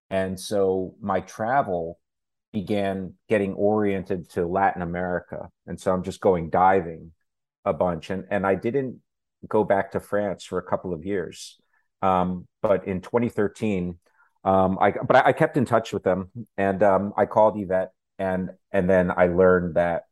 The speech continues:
that Robert was dying. Um, he was ninety-five, and, um, and then, like, uh, like, a week later, he died.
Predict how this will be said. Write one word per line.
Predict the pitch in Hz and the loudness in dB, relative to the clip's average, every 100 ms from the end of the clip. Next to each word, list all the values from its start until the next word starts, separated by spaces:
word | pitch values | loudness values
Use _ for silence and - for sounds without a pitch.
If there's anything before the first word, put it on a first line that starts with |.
| _ | _
that | 87 87 | 0 2
Robert | 82 82 80 | 0 2 2
was | 78 71 | -2 -6
dying. | 76 71 - - _ _ _ _ | -6 -6 -10 -20 _ _ _ _
Um, | - 85 82 | 0 0 0
he | 82 90 | -2 -2
was | 78 85 | -4 -2
ninety-five, | 85 85 82 - 82 80 78 - - _ _ _ _ | 0 0 -2 0 2 2 0 -8 -20 _ _ _ _
and, | 90 87 85 85 | 0 2 2 2
um, | 85 85 82 80 82 _ _ _ _ _ _ _ _ _ _ _ _ 98 | 2 2 -2 -8 -14 _ _ _ _ _ _ _ _ _ _ _ _ 2
and | 90 | 4
then, | 92 85 | 4 6
like, | 82 - - - | 2 2 -12 0
uh, | 82 82 78 - | 2 2 -6 -6
like, | 80 | -4
a | 80 | -4
week | 78 80 - | -2 -4 -2
later, | 78 76 76 | -2 -2 -6
he | 78 | -6
died. | 78 76 76 | -4 -2 -4